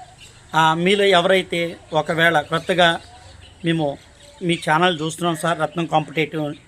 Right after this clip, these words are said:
అన్నటువంటి వాళ్ళు వెంటనే సబ్స్క్రైబ్ చేసుకుని చక్కగా బెల్ సింబల్ మీరు క్లిక్ చేయండి. ఇక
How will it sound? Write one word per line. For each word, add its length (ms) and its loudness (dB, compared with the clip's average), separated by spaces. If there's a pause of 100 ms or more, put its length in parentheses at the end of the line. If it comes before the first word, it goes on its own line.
(520)
అన్నటువంటి 500 -2
వాళ్ళు 200 0 (160)
వెంటనే 320 -2 (140)
సబ్స్క్రైబ్ 560 -2
చేసుకుని 400 -4 (720)
చక్కగా 260 -10
బెల్ 200 4
సింబల్ 280 -4
మీరు 140 -8
క్లిక్ 240 -14
చేయండి. 260 -10 (840)
ఇక 100 2